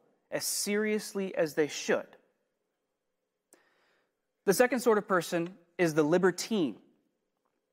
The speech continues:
This is someone who maximizes the freedom that they have in the gospel, so much so that they exploit it or they assume on it.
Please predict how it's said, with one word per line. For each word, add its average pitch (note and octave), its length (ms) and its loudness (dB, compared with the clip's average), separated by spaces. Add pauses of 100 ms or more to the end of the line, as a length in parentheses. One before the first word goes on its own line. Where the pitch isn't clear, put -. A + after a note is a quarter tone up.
(300)
This G3+ 160 -4
is D#4+ 100 -2
someone B3 460 4
who E3+ 440 -2
maximizes D#3 1300 -6 (240)
the D3+ 60 -10
freedom C#3 640 -2
that - 100 -8
they C3 80 0
have B2 360 -2
in C3 80 -10
the A#2 60 -10
gospel, - 520 -12 (640)
so G#3+ 200 0
much A3 180 2
so F#3+ 220 0
that F3 200 -4
they D#3+ 200 2
exploit - 640 -2
it - 220 -10
or D3+ 120 -2
they C#3 140 -2
assume A3+ 580 -2
on B2+ 160 -6
it. F#2 100 -12